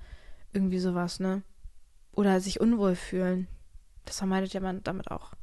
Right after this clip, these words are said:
Deswegen, so würde ich jetzt mal anfangen zu denken. Und so hab ich auch schon angefangen zu denken.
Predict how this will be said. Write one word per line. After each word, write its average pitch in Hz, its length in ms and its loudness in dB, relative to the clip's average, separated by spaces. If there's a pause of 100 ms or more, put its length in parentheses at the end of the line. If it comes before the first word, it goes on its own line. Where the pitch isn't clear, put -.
(580)
Deswegen, 190 580 0 (440)
so 190 380 4
würde 196 300 6
ich 208 140 4
jetzt 196 160 2
mal - 80 2
anfangen 185 360 2
zu - 100 -6
denken. 180 340 0
Und 202 120 6
so 294 180 8
hab - 140 10
ich - 140 8
auch 208 60 8
schon - 180 -2
angefangen 190 420 2
zu 196 100 -4
denken. 185 400 -2